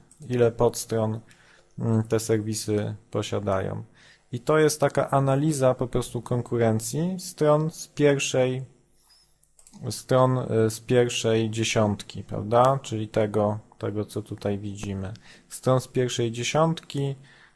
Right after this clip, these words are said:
e, ważna analiza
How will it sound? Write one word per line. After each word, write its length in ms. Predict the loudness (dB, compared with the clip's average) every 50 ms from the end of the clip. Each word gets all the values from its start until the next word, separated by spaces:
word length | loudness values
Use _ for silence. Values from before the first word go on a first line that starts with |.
| _ -12
e, 880 | -6 -2 0 2 4 4 4 4 4 4 4 4 4 4 2 2 2 0 -2 -4 -6 -8 -8 -8 -8 -8 -6 -6
ważna 540 | 0 4 6 8 8 8 6 4 0 0 2
analiza 840 | 2 0 2 2 0 0 0 -2 -4 -2 0 2 2 2 2 0